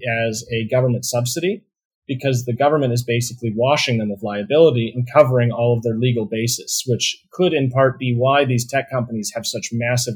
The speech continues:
growth and such massive value, because you can't sue 'em and you can't go after them. So, for example, when Airbnb coordinates all of these, you know, rooms and, and, and s-, renting out these apartments and things, they can't be liable,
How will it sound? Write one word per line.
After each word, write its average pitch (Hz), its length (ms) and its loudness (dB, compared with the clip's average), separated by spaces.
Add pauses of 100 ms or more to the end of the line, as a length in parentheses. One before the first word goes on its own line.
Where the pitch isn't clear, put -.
growth 127 360 0
and 117 100 -10
such 113 240 -6
massive 107 340 -6
value, 123 520 -2 (260)
because 123 320 0
you 120 140 -8
can't 117 180 -4
sue 175 340 2
'em 120 140 4
and 123 80 -6
you 120 100 -2
can't 120 240 -6
go 123 120 0
after 147 280 -2
them. 87 140 -14 (400)
So, 120 220 -2
for 123 160 0
example, 117 440 0
when 107 100 -4
Airbnb 117 720 -2
coordinates 113 520 -2
all 110 240 -4
of 107 60 -12
these, 101 320 -8
you 107 100 -6
know, 98 120 -6
rooms 123 560 0
and, 98 340 -8
and, 101 260 -14
and 101 80 -20
s-, - 320 -12
renting 117 340 -6
out 107 160 -10
these 104 300 -14
apartments 135 440 -4
and 107 80 -8
things, 113 240 -8
they 117 100 -6
can't 113 200 -10
be 113 140 -8
liable, 123 540 0